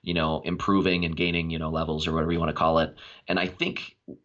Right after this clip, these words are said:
having visible ways so students see their growth is really important, and you can do it in kind of a fun,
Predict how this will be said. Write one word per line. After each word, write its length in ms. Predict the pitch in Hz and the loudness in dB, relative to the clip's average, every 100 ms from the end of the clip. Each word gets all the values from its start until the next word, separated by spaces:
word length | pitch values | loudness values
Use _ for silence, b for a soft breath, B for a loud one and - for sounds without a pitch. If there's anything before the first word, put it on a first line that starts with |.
| - | -10
having 400 | - 107 110 101 | -2 -2 0 -2
visible 440 | 85 98 104 98 82 | -4 -6 -4 -4 -4
ways 480 | 82 80 76 - - | -6 -6 -8 -12 -14
so 200 | - 87 | -8 -6
students 400 | 80 - 92 78 | -6 -6 -6 -4
see 420 | - 92 85 82 80 | -4 -2 0 -2 -4
their 140 | 85 78 | -4 -2
growth 420 | 82 80 80 - | 0 0 0 -2
is 200 | - - | -4 -2
really 180 | 82 78 | 0 0
important, 460 | 76 80 82 82 - | 0 0 2 0 -2
and 120 | 85 | -2
you 60 | 87 | 0
can 160 | 85 | 0
do 160 | 82 113 | 2 2
it 100 | 98 | 2
in 80 | 87 | 0
kind 160 | 87 | -4
of 60 | 80 | -4
a 60 | 80 | -4
fun, 480 | - 87 85 82 | -2 0 0 -4